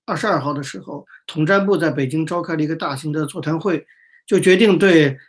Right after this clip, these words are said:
所谓工商资产阶级做一些补偿，包括比如说被查抄的存款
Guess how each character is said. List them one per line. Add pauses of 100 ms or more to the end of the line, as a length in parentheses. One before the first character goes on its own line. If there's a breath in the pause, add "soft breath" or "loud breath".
(220 loud breath)
所
谓
工
商
资
产
阶
级
做
一
些
补
偿，
包
括
比
如
说 (220 loud breath)
被
查
抄
的
存
款